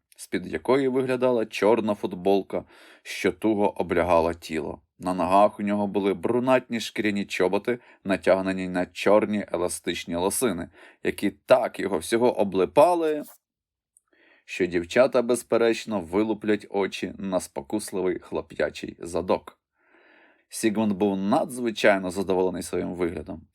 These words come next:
А от Маркус — ні, хоч і дарма. Його костюм прекрасно відповідав образові хлопця, який мав намір сказати дівчині, що розлюбив її, і нічим не образити. Він нап'яв на себе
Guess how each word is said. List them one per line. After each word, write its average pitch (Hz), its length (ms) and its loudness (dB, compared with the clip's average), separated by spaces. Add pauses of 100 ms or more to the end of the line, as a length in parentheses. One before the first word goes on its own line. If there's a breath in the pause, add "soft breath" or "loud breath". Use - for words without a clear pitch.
(120)
А 90 160 4
от 85 160 -2
Маркус — 143 760 -4
ні, 90 440 -8
хоч 202 220 -2
і - 20 -4
дарма. 101 420 -2 (420 loud breath)
Його 95 240 0
костюм 95 440 -4
прекрасно 95 800 2
відповідав 139 640 0
образові 110 540 2
хлопця, 98 580 -2 (260 soft breath)
який 92 260 -2
мав 87 260 -2
намір 92 340 0
сказати 85 400 -4
дівчині, 95 640 -6 (280 loud breath)
що - 200 -2
розлюбив 120 520 2
її, 85 280 -6 (160)
і 92 100 -8
нічим 101 480 -6
не 95 140 -4
образити. 82 600 -2
Він 151 360 -4
нап'яв 117 560 2
на 98 120 -2
себе 117 420 0